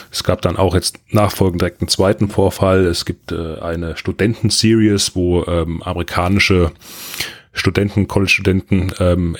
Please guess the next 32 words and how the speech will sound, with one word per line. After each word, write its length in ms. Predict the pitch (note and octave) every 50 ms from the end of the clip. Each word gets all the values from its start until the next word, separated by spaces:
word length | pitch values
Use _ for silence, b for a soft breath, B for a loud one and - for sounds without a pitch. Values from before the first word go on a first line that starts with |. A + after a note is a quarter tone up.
| -
auch 140 | - G#2 G2+
in 80 | A2 G2+
solchen 180 | G#2 G2 F2
Turnieren 240 | - F#2+ F#2+ G2 F2+
gegeneinander 260 | F2+ F2+ F2+ F2+ F2
spielen. 380 | - - - G2 F#2 F#2 F#2 F2
Dort 240 | E2 F2 E2+ - -
gab's 240 | - F2+ E2+ -
dann 140 | - E2+ D#2
auch 260 | - F#2 G2 F2+ - -
Plakate, 480 | - F#2+ F2+ - - - F2+ F#2+ F#2 F#2
die 120 | F#2 F#2
hochgehalten 560 | F#2+ F#2+ F#2+ - - F2+ F2 F2 E2+ - F#2
wurden 260 | E2+ E2 E2+ E2+ - F2
mit 120 | D#2+ -
Free 240 | - - F#2 E2 D2+
Hong 180 | E2+ E2+ F2+
Kong, 400 | - - F2 E2+ E2 E2 E2 E2 -
ähm, 460 | D#2+ E2+ E2+ D#2+ D#2+ D#2+ D#2+ D#2+ -
aus 260 | - F2+ F#2+ G2 -
Protest 440 | - - F#2 - F#2 F#2 - - -
gegen 180 | F2 E2+ E2+ F2
die 80 | E2
Aktion, 320 | D#2+ - - - F#2+ F2+ F2
die 80 | E2
Blizzard 380 | - - F2+ E2+ - F#2 - -
einfach 460 | E2+ E2 - - E2 D2+ - - - B B B B B B B B B B B B B _ _
durchgeführt 640 | - F#2 G2 G2+ - - G2+ - - F#2+ F2 E2 -
hat. 280 | - F2 F2+ - - -
Und, 420 | D#2+ E2+ E2 E2 E2 D#2+ - - -
ähm, 300 | D#2+ D#2+ D#2 D#2 D#2 -
aktuell 720 | D#2+ D#2 - - - - - E2 E2 E2+ - - -